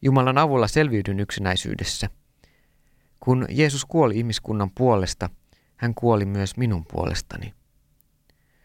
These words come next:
Nyt kun yksi ovi sulkeutuu, tiedän, että toinen avautuu. Kun kadotan jotakin, tiedän, että löydän myös jotakin uutta.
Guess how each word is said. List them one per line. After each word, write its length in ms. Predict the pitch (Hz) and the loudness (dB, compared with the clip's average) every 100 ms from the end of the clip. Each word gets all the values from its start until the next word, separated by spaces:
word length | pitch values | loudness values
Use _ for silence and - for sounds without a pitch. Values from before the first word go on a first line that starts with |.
| _ - | _ -2
Nyt 200 | 147 - | 0 0
kun 240 | - 120 - | 0 0 2
yksi 340 | 165 - 127 | -2 -2 -2
ovi 200 | 120 113 | 0 0
sulkeutuu, 640 | - 135 117 104 95 107 101 | -2 -2 -2 -4 -4 -4 -4
tiedän, 440 | 143 120 92 92 | 0 0 0 -4
että 260 | 87 - 98 - _ | -8 -6 -8 -8 _
toinen 340 | 120 101 107 104 | -2 0 0 -2
avautuu. 540 | 85 82 - - - _ _ _ _ _ _ _ _ _ _ | -2 -4 -8 -14 -16 _ _ _ _ _ _ _ _ _ _
Kun 200 | - 113 | -2 0
kadotan 420 | 135 143 131 98 | 2 2 2 0
jotakin, 500 | 113 113 - 95 92 - _ _ _ _ _ | 0 -2 -4 -6 -10 -14 _ _ _ _ _
tiedän, 380 | 139 120 95 92 | 2 2 2 -4
että 300 | - - 95 - _ - | -8 -6 -6 -6 _ -2
löydän 420 | 135 110 87 87 101 | 2 2 0 -4 -4
myös 280 | 95 85 | -4 -2
jotakin 340 | 90 - - 98 | -4 -4 -4 -2
uutta. 460 | 82 - _ - | -4 -8 _ -14